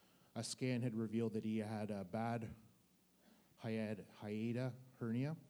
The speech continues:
that was obstructing his entrance to his stomach. Uh, he said things were tough. I went under a month on a liquid diet. He was told that he would not able to speak to a surgeon until April. Uh, as soon as, as soon as I opened my heart to God about it and returned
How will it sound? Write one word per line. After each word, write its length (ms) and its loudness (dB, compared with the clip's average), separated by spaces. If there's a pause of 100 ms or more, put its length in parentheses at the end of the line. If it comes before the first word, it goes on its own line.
(360)
that 100 0
was 100 0
obstructing 600 -4
his 140 -4
entrance 360 -4
to 120 -6
his 80 -6
stomach. 320 -2 (680)
Uh, 320 0 (240)
he 60 -6
said 220 -6
things 200 0
were 80 -4
tough. 320 -2 (100)
I 100 -4
went 200 0
under 280 -2
a 60 -4
month 360 0
on 160 -4
a 40 -2
liquid 340 -4
diet. 360 0 (800)
He 80 2
was 140 -4
told 220 0
that 120 -2
he 100 4
would 220 2
not 180 0
able 240 0
to 140 -10
speak 320 -6
to 80 -6
a 60 -4
surgeon 400 -4
until 380 -6
April. 280 -6 (1300)
Uh, 340 -4 (200)
as 80 -6
soon 220 -2
as, 340 -6 (420)
as 80 -4
soon 220 2
as 80 4
I 80 4
opened 320 4
my 140 0
heart 260 -2
to 60 -6
God 280 0
about 260 4
it 160 2
and 140 0
returned 520 -2